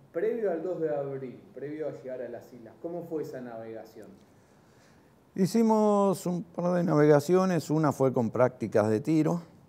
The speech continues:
Speaker 2: Eh, práctica de tiro, yo con, para mí era algo normal que se hacía, porque eran las primeras navegaciones mías en el buque, yo no sabía si eso era normal,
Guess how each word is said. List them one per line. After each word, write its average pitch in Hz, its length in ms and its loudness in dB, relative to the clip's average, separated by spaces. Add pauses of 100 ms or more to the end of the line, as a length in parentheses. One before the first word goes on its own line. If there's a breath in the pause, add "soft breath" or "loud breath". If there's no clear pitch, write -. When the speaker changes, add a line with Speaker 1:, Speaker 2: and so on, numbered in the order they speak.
(1200)
Speaker 2:
Eh, 170 160 -8
práctica 107 500 -6
de 117 80 -4
tiro, 143 220 -4
yo 117 220 -2
con, 104 240 -6 (640)
para 120 240 2
mí 175 120 -2
era 95 480 -2
algo 107 240 -4
normal 110 440 -2
que 123 100 -2
se 95 160 -6
hacía, 101 480 0
porque - 320 -14 (920)
eran 98 280 -6
las 95 100 -8
primeras 110 420 -2
navegaciones 107 680 0
mías 110 320 -4
en 104 80 -4
el 110 100 -6
buque, 139 260 -2
yo 98 140 -8
no 113 140 -4
sabía 113 340 -2
si 110 140 -6
eso 107 200 -4
era 101 160 -4
normal, 120 640 0